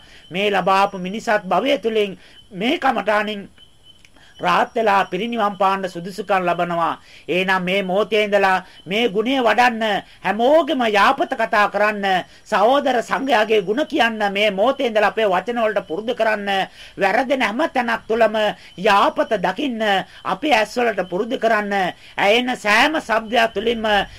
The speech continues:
යාපත පමණක් අසන්න, හැම දෙයක්ම නිරෝධ කරන්න මේ කන් වලට පුරුදු කරන්න,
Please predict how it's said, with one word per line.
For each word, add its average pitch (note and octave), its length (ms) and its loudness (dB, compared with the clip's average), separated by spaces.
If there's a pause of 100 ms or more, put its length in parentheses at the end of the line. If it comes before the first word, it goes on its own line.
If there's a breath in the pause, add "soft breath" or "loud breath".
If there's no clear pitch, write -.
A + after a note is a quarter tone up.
(120 loud breath)
යාපත A#3+ 640 2
පමණක් G#3+ 480 0
අසන්න, A3 400 -2 (400 loud breath)
හැම G#3+ 200 -4 (200)
දෙයක්ම A3 480 0
නිරෝධ C4+ 400 2
කරන්න G3+ 560 0 (260 loud breath)
මේ G#3 300 0
කන් G3+ 240 -2
වලට G#3 320 -2
පුරුදු G3 260 -4
කරන්න, F#3+ 380 2